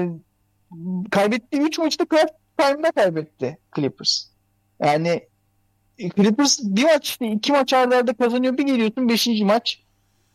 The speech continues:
o takım ortada yok. Yani, e, üstüne yorum yapmak da çok zor. Hakikaten çok zor. Ancak,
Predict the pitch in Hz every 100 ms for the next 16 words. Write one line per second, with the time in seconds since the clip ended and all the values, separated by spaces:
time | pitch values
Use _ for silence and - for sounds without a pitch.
0 | - 202 208 226 226 240 240 _ _ _
1 | _ _ _ - 202 196 196 240 214 180
2 | - _ _ _ _ - 196 190 196 196
3 | - _ _ _ _ _ 175 170 170 170
4 | - _ _ _ - 180 - 269 240 254
5 | 262 247 254 240 302 220 254 196 165 -
6 | - 185 170 156 156 165 262 269 269 277
7 | -